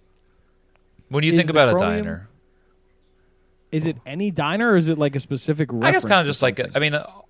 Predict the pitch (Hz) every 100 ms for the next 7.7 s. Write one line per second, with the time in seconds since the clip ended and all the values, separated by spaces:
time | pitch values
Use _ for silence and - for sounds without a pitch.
0 | _ 147 139 - 151 123 - 104 95 76
1 | 62 69 131 _ _ _ _ _ _ _
2 | - 127 143 151 147 135 131 120 95 90
3 | 85 76 80 104 107 - 160 226 85 -
4 | 73 87 _ _ _ _ - 196 185 262
5 | 285 208 165 185 202 175 139 156 135 147
6 | 147 156 135 - 131 135 135 - 147 139
7 | 143 139 127 113 120 139 147